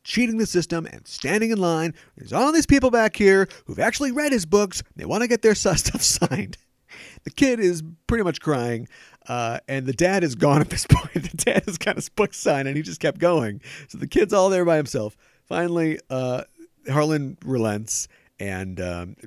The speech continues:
signs the kid's stuff, probably just to get him to leave. Uh,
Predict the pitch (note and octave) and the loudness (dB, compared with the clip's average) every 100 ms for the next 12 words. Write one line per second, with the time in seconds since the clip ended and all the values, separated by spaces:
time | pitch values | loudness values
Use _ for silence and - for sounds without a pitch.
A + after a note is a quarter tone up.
0 | B2+ - C3+ A2 G#2 G#2 - G2 F2+ - | -16 -8 -4 -4 -6 -12 -8 -8 -8 -16
1 | - - E2 - B2 A#2+ G#2 G2 - G#2 | -16 -10 -10 -8 -6 -6 -6 -8 -12 -10
2 | F2 E2+ E2 D#2+ - - - _ _ - | -10 -10 -8 -10 -12 -18 -20 _ _ -12
3 | G#2+ G#2 | -10 -10